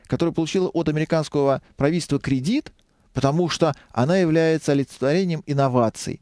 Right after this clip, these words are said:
Вот все те идеи, которые заложены были в машину под названием «Карма», они настолько кармические, настолько ураганные, что, конечно, это требовало государственной поддержки. Сейчас, к сожалению, им государственную поддержку закрыли, и, собственно,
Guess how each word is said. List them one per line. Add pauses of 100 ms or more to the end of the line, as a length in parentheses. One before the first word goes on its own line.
(160)
Вот (260)
все
те
идеи,
которые
заложены
были
в
машину
под
названием
«Карма», (340)
они
настолько
кармические,
настолько
ураганные, (260)
что,
конечно,
это
требовало
государственной
поддержки. (160)
Сейчас,
к
сожалению,
им
государственную
поддержку
закрыли,
и, (100)
собственно,